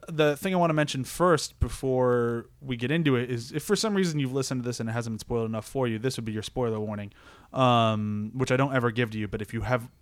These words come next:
just listening for the fun of it and you don't wanna have the actual punch of this movie ruined for you, turn us off now and come back to us after you finish the movie. All right, bye. And for everybody else,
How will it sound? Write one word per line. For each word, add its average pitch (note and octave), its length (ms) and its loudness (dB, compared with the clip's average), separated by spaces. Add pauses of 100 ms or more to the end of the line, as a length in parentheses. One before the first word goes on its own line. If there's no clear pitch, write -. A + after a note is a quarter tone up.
(100)
just A#3 220 0
listening G3+ 320 0
for - 80 -4
the F#3 80 0
fun F#3+ 200 2
of F#3 120 2
it F#3+ 180 0 (240)
and D3+ 640 -4
you D3 60 0
don't D3 180 2
wanna D3 140 0
have C#3 240 -2
the C3+ 140 -2
actual C3+ 360 -2
punch C#3 300 2
of C#3 80 -4
this C3 120 -4
movie C3 280 0
ruined C3 340 0
for D3 160 2
you, D3 140 4
turn D#3+ 260 0
us D3+ 100 -4
off C3 240 0
now A2+ 220 -4
and A2+ 80 -6
come A2+ 120 -4
back G#2 180 -4
to G#2+ 80 -10
us G#2 100 -10
after G2 180 -10
you G2+ 40 -10
finish G2 240 -10
the G2+ 80 -10
movie. F2+ 280 -10 (380)
All C#3 100 6
right, A3 200 8 (160)
bye. A3 260 10 (640)
And A3+ 200 8
for G3 60 10
everybody E3 300 10
else, F#2 160 0